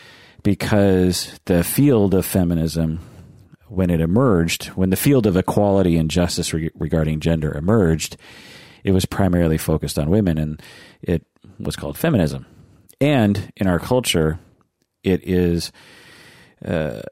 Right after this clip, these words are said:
a large trend in cultures around the world that women are oppressed and that women qualities, female qualities,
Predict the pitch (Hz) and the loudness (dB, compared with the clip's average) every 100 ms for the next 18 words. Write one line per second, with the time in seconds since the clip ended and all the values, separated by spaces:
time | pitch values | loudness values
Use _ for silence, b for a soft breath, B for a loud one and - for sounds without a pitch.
0 | _ - 104 92 87 87 - _ _ - | _ -4 0 2 2 -2 -6 _ _ -6
1 | 98 110 123 104 - - 135 95 85 87 | 0 2 2 0 -4 -2 0 0 0 -2
2 | 85 - 92 82 78 76 80 107 82 80 | -4 -4 -4 -4 -6 -4 0 2 2 0
3 | 82 B B - 95 87 - - - 101 | -4 B B -2 0 0 -4 -12 -4 0
4 | 120 104 85 82 80 85 80 76 - - | 2 2 2 -2 -4 -4 -2 -4 -6 -2
5 | 73 - - - 82 80 78 - 82 101 | -2 -2 -10 -8 -6 -4 -6 -10 -2 0
6 | 98 85 - 107 101 87 73 73 - 95 | 2 0 -2 0 2 0 -2 -6 -4 -2
7 | 80 73 - - 123 78 73 | -2 -4 -4 -2 0 0 -4